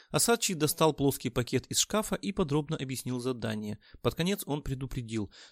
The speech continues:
«Только сделать это надо так, чтобы Велисова ничего не заметила». «Тайна?» «Ты не беспокойся, это мой дружеский сюрприз для Ольги Ивановны.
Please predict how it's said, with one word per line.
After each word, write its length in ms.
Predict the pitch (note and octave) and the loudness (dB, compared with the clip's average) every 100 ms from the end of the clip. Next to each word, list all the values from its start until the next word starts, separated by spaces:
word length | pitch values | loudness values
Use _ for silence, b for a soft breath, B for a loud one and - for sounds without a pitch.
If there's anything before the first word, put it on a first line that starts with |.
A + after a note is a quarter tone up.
| - | 0
«Только 340 | C#3 - C#3+ A#2 | 2 2 0 -2
сделать 420 | G#2 B2+ C3 - | -2 2 2 2
это 200 | A#2+ B2 | -2 -2
надо 240 | A#2 A2+ | 0 0
так, 260 | - E3+ C#3 | 2 2 2
чтобы 280 | - A2+ A2 | 0 0 0
Велисова 460 | A#2 D#3+ - B2 | 0 0 0 0
ничего 500 | A2+ F#3 - C3+ C#3+ | 0 -2 -2 0 0
не 160 | C#3 C3 | -2 -4
заметила». 840 | A#2 B2 G#2+ A2 - G#2+ G#2 G#2 _ _ _ _ _ _ _ | -4 -4 -4 -4 -4 -4 -4 -6 _ _ _ _ _ _ _
«Тайна?» 460 | - G2+ A#2 D#3 B2+ _ _ _ b b b - | -8 -4 -2 -2 -6 _ _ _ b b b -2
«Ты 120 | F3 | 0
не 120 | F3 | 2
беспокойся, 640 | E3 - E3 - B2+ - | 0 -2 -4 0 0 0
это 240 | - D3 D3+ | -2 -2 -2
мой 160 | D#3 | -2
дружеский 460 | C#3 D3 D3 C#3 C3 | -2 0 0 -2 -2
сюрприз 480 | - B2+ A#2 E3+ D#3+ | -2 -2 -2 -2 0
для 140 | B2+ - | -2 -2
Ольги 340 | C3 B2 B2+ | -2 -2 -4
Ивановны. 540 | A#2 A#2+ A2 G2+ G#2 | -2 -2 -2 -4 -6